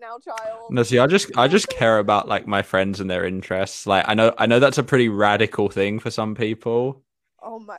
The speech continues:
Speaker 1: yeah, oh, listen, listen, you're about to, like,
Speaker 2: Have I,
Speaker 1: annoy
Speaker 2: have I, have I just
Speaker 1: someone.
Speaker 2: extended this episode by, like, twenty minutes with that statement? <laughs>
Speaker 1: You've probably, you've probably just, like, caused, like, you've probably just caused a mini war between our listeners, like,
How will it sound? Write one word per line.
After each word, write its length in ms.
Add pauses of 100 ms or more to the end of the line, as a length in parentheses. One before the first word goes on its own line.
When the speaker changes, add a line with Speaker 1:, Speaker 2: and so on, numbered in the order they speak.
Speaker 1:
yeah, 140 (100)
oh, 260 (380)
listen, 380 (160)
listen, 380
you're 120
about 260
to, 140
like, 200
Speaker 2:
Have 120
I, 40
Speaker 1:
annoy 140 (160)
Speaker 2:
have 120
I, 160
have 100
I 140
just 160
Speaker 1:
someone. 100
Speaker 2:
extended 380
this 160
episode 400
by, 80
like, 180
twenty 300
minutes 420
with 200
that 140
statement? 540
<laughs> 80 (1080)
Speaker 1:
You've 160
probably, 380
you've 240
probably 340
just, 300
like, 220
caused, 400
like, 280 (640)
you've 180
probably 240
just 220
caused 320
a 20
mini 260
war 480
between 420
our 160
listeners, 540
like, 280